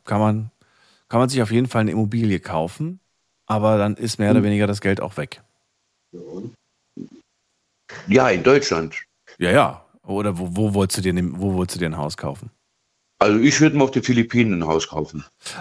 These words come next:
Speaker 1: Ach so, okay. Ja gut, da kriegst
Speaker 2: Also
Speaker 1: du
Speaker 2: ich würd
Speaker 1: wahrscheinlich, ich
Speaker 2: mal
Speaker 1: weiß nicht, wie teuer das da ist, aber wahrscheinlich nicht so teuer wie bei uns.
Speaker 2: Nicht so, nicht so teuer, aber, äh, im Verhältnis, wenn man jetzt
Speaker 1: Ja.
Speaker 2: die Einkommenssituation sieht, äh, da verdient ein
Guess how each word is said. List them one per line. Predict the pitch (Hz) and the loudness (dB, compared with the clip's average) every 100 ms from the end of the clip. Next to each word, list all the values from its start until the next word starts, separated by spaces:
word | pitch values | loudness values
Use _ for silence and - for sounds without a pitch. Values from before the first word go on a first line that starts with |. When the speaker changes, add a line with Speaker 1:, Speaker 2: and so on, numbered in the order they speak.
| - | -14
Speaker 1:
Ach | - - - | -14 -12 -14
so, | - - 143 160 160 73 62 - | -14 -8 -2 0 2 0 -4 -14
okay. | - 76 - 95 64 - - | -12 -12 -8 -8 -8 -12 -6
Ja | 92 | -4
gut, | 107 - | -4 -8
da | - | -10
kriegst | - 117 | -6 2
Speaker 2:
Also | 104 | 4
Speaker 1:
du | - | 4
Speaker 2:
ich | - | 4
würd | |
Speaker 1:
wahrscheinlich, | - 156 | 6 6
ich | 139 | 6
Speaker 2:
mal | 143 | 4
Speaker 1:
weiß | 123 | 2
nicht, | 104 | -2
wie | 101 | -2
teuer | 110 101 | 2 2
das | 90 87 | 2 -2
da | 95 | 0
ist, | 90 131 | 0 0
aber | 120 110 | 0 0
wahrscheinlich | 117 120 113 | -2 -2 0
nicht | 113 | 0
so | 110 | -2
teuer | 107 113 117 | -4 -2 -2
wie | |
bei | 113 | 0
uns. | 104 92 71 - - _ - - _ _ _ - | 0 0 -4 -12 -20 _ -20 -20 _ _ _ -4
Speaker 2:
Nicht | - 120 135 135 | 4 6 6 4
so, | 123 | 2
nicht | 104 123 | 4 0
so | 120 | 2
teuer, | 110 107 104 95 92 - - - | 2 6 6 4 0 -4 -10 0
aber, | 107 110 107 107 104 101 | 2 4 4 4 6 6
äh, | 107 | 4
im | |
Verhältnis, | 104 92 135 160 104 | 2 4 4 4 0
wenn | 107 | 0
man | 104 | 2
jetzt | 110 101 87 | 4 2 0
Speaker 1:
Ja. | - | -2
Speaker 2:
die | 101 95 92 80 | 0 0 2 2
Einkommenssituation | 113 147 143 123 113 107 101 107 101 | 2 2 2 2 4 4 4 2 0
sieht, | 90 98 - | 0 -2 0
äh, | 82 95 | 2 2
da | 85 | 0
verdient | - 95 104 104 87 | -4 -2 0 -2 -6
ein | 87 | -16